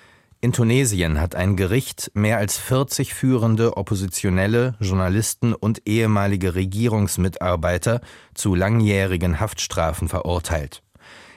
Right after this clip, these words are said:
Ihnen wurde unter anderem Verschwörung gegen den Staat vorgeworfen.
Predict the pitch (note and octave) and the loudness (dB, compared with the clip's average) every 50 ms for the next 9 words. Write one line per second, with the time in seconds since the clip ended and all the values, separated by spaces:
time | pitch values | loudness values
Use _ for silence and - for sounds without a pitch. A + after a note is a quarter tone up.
0 | - _ _ A2 G#2+ G#2 G2 F#2 E2+ F2+ F#2 G2 G2 G2 F#2+ - - F2 E2+ G2+ | -20 _ _ 2 2 4 4 2 2 2 0 0 0 0 -2 -2 -2 -2 -2 -2
1 | - - F#2+ G#2+ A2+ A2+ A2+ G#2 A#2 B2 B2 G#2+ - F2 - - - F2 F#2+ G#2+ | -2 0 0 2 2 2 2 0 2 0 0 0 -2 -4 -4 -4 -2 0 2 2
2 | A2+ G#2+ A2 A2 A2 G#2+ - - F2+ F#2 F2+ F#2+ F#2+ F#2 - - A#2 A#2 A#2+ B2 | 2 2 2 0 0 0 -2 -2 -2 0 0 0 -2 -2 -2 -2 -2 0 0 -2
3 | - - - G2+ F#2+ F2+ D#2+ D#2+ D#2+ D#2+ E2 E2+ - - D2 - | -2 -4 -4 -4 -2 -2 -2 -4 -4 -4 -4 -4 -4 -6 -6 -8